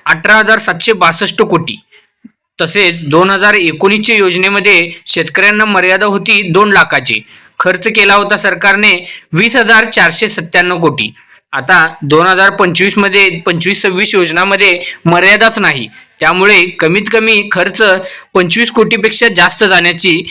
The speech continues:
शक्यता आहे. अनेक शेतकरी संघटनांची मागणी आहे की पीक कर्जमाफीसोबतच बचत गटाचे सुद्धा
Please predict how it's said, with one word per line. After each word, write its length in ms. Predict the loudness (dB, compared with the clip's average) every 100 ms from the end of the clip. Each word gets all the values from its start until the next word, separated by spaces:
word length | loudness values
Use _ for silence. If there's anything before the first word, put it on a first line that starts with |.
| -12 -6
शक्यता 480 | -6 -4 -2 0
आहे. 240 | 0 0 -6 -12 -20 -10
अनेक 300 | -4 -2 -2
शेतकरी 640 | -2 -4 -2 0 0 0 -6 -12
संघटनांची 760 | -2 0 0 0 0 0 0 -2
मागणी 360 | 0 0 0
आहे 180 | 0 0
की 300 | -2 -2 -4 -6 -16 _ _
पीक 240 | -4 0 0
कर्जमाफीसोबतच 1040 | 2 2 0 0 -2 0 0 0 -2 -4
बचत 400 | -2 0 0 -2 -2
गटाचे 320 | -2 -2 -2
सुद्धा 400 | -4 -2 0